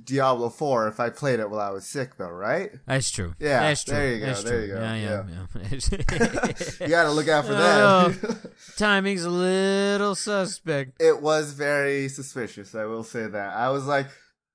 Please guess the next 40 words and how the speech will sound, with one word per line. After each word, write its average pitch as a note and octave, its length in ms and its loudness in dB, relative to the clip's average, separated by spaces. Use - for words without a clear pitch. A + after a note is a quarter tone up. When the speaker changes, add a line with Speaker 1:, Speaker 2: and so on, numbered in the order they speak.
Speaker 1:
"I A3+ 100 -2
totally C#4+ 360 -4
could F3+ 360 -2
be D#3 120 -4
playing A2+ 340 -6
Diablo G#2+ 300 -4
four." A#2+ 220 -4
Even G3+ 200 -4
my C#3+ 120 0
sister C3 420 -6
asked G#2+ 240 -4
me A2 80 -8
if G#2+ 120 -10
I G#2 80 -4
was G#2 140 -8
playing G#2 260 -10
Diablo G2+ 360 -10
four G2+ 340 -10
while G2+ 140 -10
I G#2 120 -8
was G2+ 140 -14
sick, G#2+ 220 -14
and A2+ 80 -10
I A#2 40 -8
was C#3 160 -8
like, F#3+ 160 -4
"No, C3 340 2
I'm, A2+ 280 -2
I'm A#2 100 -2
fucking D#3+ 420 2
dying. C#3 480 4
I G2 120 -6
can't, C#3+ 500 -2
<laughs> - 80 -10
I E3+ 80 0
can't F3 340 4
play D#3+ 240 2
games C#3+ 380 0
right A2+ 200 -4
now." G#2 300 -12